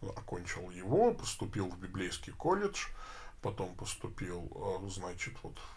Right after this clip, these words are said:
в, э, институт странствующих благовестников, который был мне зачтён как бал-, бакалавриат, потом поступил в магистратуру, да, магистратуру, бакалавриат, магистратура, всё было правильно,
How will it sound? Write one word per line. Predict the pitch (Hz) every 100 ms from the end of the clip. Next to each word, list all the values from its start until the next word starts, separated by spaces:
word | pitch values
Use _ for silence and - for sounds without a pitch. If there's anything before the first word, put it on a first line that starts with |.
| -
в, | 92 92
э, | 113 101 95
институт | 98 - - 98 - 92 90 -
странствующих | - - 95 92 - - - 104
благовестников, | 101 101 131 220 226 175 - -
который | 135 147 135
был | 113 113 113
мне | 107 107 98
зачтён | 107 101 - 101
как | 95 95 92
бал-, | 95 101 -
бакалавриат, | 107 101 95 - 98 92 98 87 85
потом | - 135 160
поступил | - - 95 - 92
в | 87
магистратуру, | 87 87 - - 90 - 202 240
да, | 151 98 -
магистратуру, | - - - - - - 139 - - - - -
бакалавриат, | 104 107 98 95 151 208
магистратура, | 101 104 - - 92 160 175
всё | 135 - 143
было | 117 135 107
правильно, | - 101 101 -